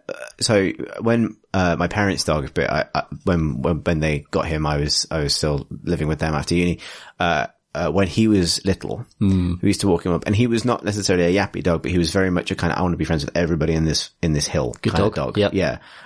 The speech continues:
Speaker 1: Uh, and he would be. He's very gregarious, very outgoing.
Speaker 2: Mm.
Speaker 1: But there was a big, um, very calm, very chilled out, not particularly old, but, but pretty, like, mellow Saint Bernard.
Speaker 2: Nice.
Speaker 1: Um,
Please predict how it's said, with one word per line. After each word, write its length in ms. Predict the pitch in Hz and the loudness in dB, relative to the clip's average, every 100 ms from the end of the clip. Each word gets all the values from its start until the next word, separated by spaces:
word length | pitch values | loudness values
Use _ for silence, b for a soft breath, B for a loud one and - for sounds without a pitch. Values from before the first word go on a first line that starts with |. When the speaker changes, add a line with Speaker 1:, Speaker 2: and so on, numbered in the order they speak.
| B | B
Speaker 1:
Uh, 100 | 95 - | -2 2
and 80 | 135 | 4
he 80 | 151 | 4
would 100 | 160 | 4
be. 120 | 73 | 0
He's 100 | 71 | 2
very 160 | 143 | 0
gregarious, 580 | 92 85 98 87 69 - | 0 0 2 2 0 -2
very 140 | 98 87 | 0 0
outgoing. 460 | 82 95 71 - - | 2 0 0 -4 0
Speaker 2:
Mm. 240 | 104 101 | 2 4
Speaker 1:
But 120 | 95 | 4
there 60 | 107 | 4
was 100 | 104 | 2
a 40 | |
big, 320 | 90 120 113 - _ | 2 0 0 -8 _
um, 480 | 95 87 82 78 - - | 0 0 0 -2 -6 -4
very 200 | 101 95 | -2 -2
calm, 360 | - 95 90 | -2 0 0
very 160 | 90 92 | 2 0
chilled 320 | - 101 90 | 2 2 4
out, 160 | 85 67 | 2 0
not 140 | 69 | -4
particularly 300 | - - 113 | -4 -2 2
old, 260 | 110 98 73 | 2 2 2
but, 320 | 82 76 - | 0 0 -2
but 160 | 92 | -4
pretty, 260 | - 95 90 | 0 0 2
like, 320 | 87 82 73 | 2 0 0
mellow 560 | 87 85 82 82 76 71 | 0 0 0 0 0 -2
Saint 300 | - 95 76 | -2 -2 0
Bernard. 480 | 87 82 82 64 - - _ b - | 2 2 2 -2 -6 -12 _ b -4
Speaker 2:
Nice. 420 | 110 117 - - | 0 0 0 0
Speaker 1:
Um, 360 | 98 85 85 | 2 0 -2